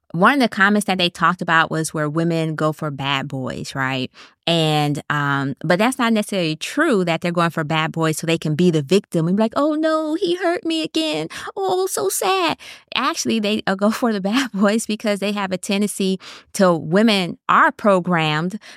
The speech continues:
to want to be with the person who they identify as the strongest, the confidence, the most confident, the one they believe will be able to protect them or whatever the case may be.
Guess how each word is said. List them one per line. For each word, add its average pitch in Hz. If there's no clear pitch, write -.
to 185
want 180
to 185
be 185
with 180
the 175
person 175
who 175
they 170
identify 160
as 156
the -
strongest, 147
the 147
confidence, 147
the -
most 156
confident, 147
the 160
one 170
they 165
believe 160
will 156
be 151
able 156
to 151
protect -
them 147
or 143
whatever 190
the 175
case 180
may 165
be. 185